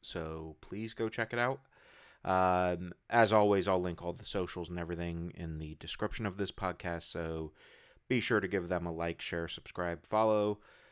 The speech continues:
um, all the free stuff. Let your friends know about this conversation. Um, let your friends know about the new music that they have,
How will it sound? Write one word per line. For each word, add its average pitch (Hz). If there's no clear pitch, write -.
um, 82
all 101
the 85
free 98
stuff. -
Let 98
your 92
friends 98
know 98
about 92
this 92
conversation. 90
Um, 80
let 90
your 87
friends 92
know 107
about 101
the 107
new 113
music 117
that -
they 85
have, 82